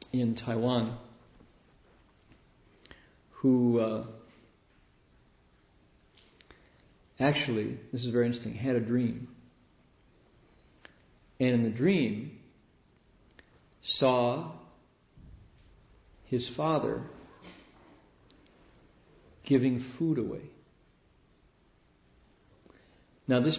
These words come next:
person's father is a businessman. Spends all his time on the telephone. Mm,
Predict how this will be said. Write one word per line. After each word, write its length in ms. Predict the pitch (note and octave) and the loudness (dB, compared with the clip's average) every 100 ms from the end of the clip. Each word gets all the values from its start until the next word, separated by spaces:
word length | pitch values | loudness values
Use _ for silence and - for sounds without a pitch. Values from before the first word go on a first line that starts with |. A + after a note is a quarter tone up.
| - | 0
person's 360 | D#3+ - B2+ - | 0 0 -4 -2
father 540 | C3+ C#3+ B2+ A2+ B2+ | 0 2 2 0 -2
is 80 | B2 | -4
a 40 | |
businessman. 640 | A2 B2+ B2+ A#2 - A2+ - - _ _ _ _ _ _ _ | -2 -2 -2 -4 -8 -10 -12 -20 _ _ _ _ _ _ _
Spends 240 | - A2+ A2+ | -8 -4 0
all 220 | A#2 C#3+ | 2 2
his 120 | D3 | 0
time 180 | D3 C#3+ | -4 -2
on 100 | C3 | -2
the 60 | |
telephone. 580 | B2+ B2+ B2+ B2 A#2+ A#2+ - - _ _ _ _ _ _ _ _ _ _ _ _ _ _ _ _ - | -2 -4 -4 -4 -6 -8 -14 -20 _ _ _ _ _ _ _ _ _ _ _ _ _ _ _ _ 0
Mm, 680 | C3+ C3 C3 B2+ C3 C3 - | 4 6 6 4 0 -4 -14